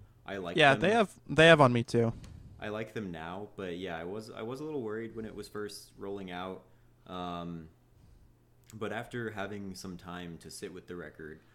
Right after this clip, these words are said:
Speaker 1: I'm like, "Yeah, no, this is actually really good," and, like, the <laughs> Block Party influence is very obvious,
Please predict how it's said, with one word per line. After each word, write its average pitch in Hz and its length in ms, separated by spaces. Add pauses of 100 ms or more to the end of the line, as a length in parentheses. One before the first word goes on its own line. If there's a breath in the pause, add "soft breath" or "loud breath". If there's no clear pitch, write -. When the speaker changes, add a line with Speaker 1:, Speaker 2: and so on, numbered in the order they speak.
(240)
Speaker 1:
I'm 92 180
like, 87 240
"Yeah, 127 200
no, 104 140
this 123 200
is 127 100
actually 107 680 (840)
really 123 260
good," 98 480
and, 95 200
like, 87 220
the 101 100
<laughs> 92 120
Block 92 280
Party 101 260
influence 92 580
is 82 240 (680)
very 90 260
obvious, 87 640